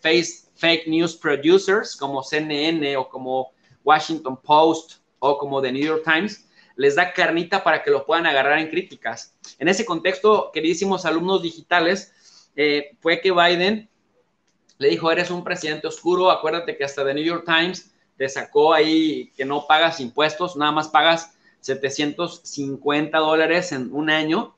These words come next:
Y Trump dijo, "No, no, no, no, no, no, no, yo he pagado millones de, en impuestos, así que, eh, ya cuando tenga listos los documentos, pues los voy a sacar".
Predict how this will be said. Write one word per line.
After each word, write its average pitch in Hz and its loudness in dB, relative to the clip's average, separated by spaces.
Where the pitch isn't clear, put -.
Y 131 -8
Trump 170 -2
dijo, 180 -2
"No, 233 0
no, 254 0
no, 254 2
no, 262 0
no, 254 -2
no, 247 0
no, 247 -2
yo 202 4
he 208 -4
pagado 214 6
millones 208 0
de, 147 -2
en 151 -4
impuestos, 151 0
así 170 -8
que, 190 2
eh, 147 2
ya 175 6
cuando 180 0
tenga 185 0
listos 190 2
los 165 0
documentos, 170 -2
pues 156 2
los 135 2
voy 156 2
a 170 2
sacar". 127 -4